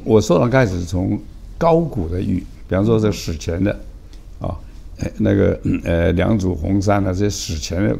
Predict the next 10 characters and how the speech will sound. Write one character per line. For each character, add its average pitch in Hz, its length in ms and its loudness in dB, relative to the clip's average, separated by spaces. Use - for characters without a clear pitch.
玉， - 160 -4
一 139 80 2
直 143 80 4
收 131 240 4
到 110 340 6
这 107 140 -4
个 98 260 0
商 120 400 4
周 107 240 6
的 90 320 2